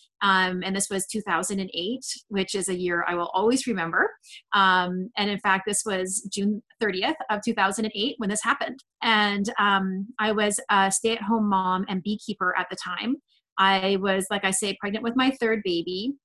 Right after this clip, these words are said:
I really did wanna get back into working full-time while I was having kids, um, but I just, somehow the timing just wasn't right for me. But at this point, I had taken my financial planning certifications,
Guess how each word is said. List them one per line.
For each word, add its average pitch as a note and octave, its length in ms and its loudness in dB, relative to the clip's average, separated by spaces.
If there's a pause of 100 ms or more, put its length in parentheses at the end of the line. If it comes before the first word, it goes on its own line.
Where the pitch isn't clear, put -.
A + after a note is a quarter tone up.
(340)
I G3 540 4
really D4+ 220 4
did A#3 200 2
wanna G3 240 2
get G3 200 0
back F3+ 260 0 (100)
into F#3 800 -2 (140)
working G#3 480 -4
full-time F3+ 880 -10 (160)
while F#3+ 220 2
I - 20 2
was F3+ 140 0
having F#3+ 320 -6 (100)
kids, G#3+ 480 -4 (360)
um, F#3+ 360 4
but G#3 120 2
I G#3 80 2
just, - 280 -2 (400)
somehow G#3 1000 2
the G3+ 60 -6
timing G3+ 320 -2
just G#3+ 160 -2
wasn't G3+ 240 -4
right F#3 160 -2
for - 120 -14
me. F3+ 280 -8
But G3 120 -2
at G#3 100 -4
this A#3 160 -2
point, G#3+ 220 -2
I G3+ 140 -2
had G3 100 -6
taken G#3 280 -6
my F#3 140 -4
financial F#3+ 500 -8
planning A#3+ 260 0 (640)
certifications, F#3 840 -10